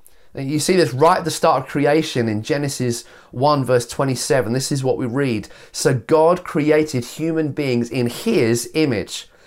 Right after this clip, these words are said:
In the image of God, he created them. Male and female, he created them." <clears throat> Theologically, this is called Imago Dei, the image of God. The reality that we are all born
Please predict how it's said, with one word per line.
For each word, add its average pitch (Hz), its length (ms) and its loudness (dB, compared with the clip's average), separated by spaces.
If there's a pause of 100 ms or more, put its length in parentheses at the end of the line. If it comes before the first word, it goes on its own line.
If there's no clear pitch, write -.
(300)
In 139 160 4
the 147 100 4
image 190 400 2
of 175 160 2
God, 143 300 4
he 151 120 -2
created 151 720 0
them. 120 320 0
Male 165 600 2
and 170 240 -2
female, 117 840 0 (280)
he 151 480 0
created 135 840 0 (420)
them." 104 560 0 (180)
<clears throat> - 1300 -16
Theologically, 156 640 2
this 135 180 -4
is 135 60 -6
called 143 240 0
Imago 139 600 2
Dei, 123 340 2
the 117 160 -2
image 147 420 0
of 120 160 0
God. 120 320 0 (400)
The 131 140 2
reality 160 640 2
that 123 320 0 (180)
we 143 220 4
are 139 140 4
all 165 800 4
born 120 600 4